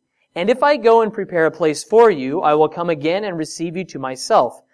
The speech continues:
that where I am, there you may be also. And where I go, you know, and the way you know." Thomas said to him, "Lord,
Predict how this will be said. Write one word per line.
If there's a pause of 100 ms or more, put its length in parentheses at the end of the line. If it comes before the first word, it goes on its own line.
(240)
that
where
I
am,
there
you
may
be
also. (420)
And
where
I
go,
you
know,
and
the
way
you
know." (600)
Thomas
said
to
him,
"Lord,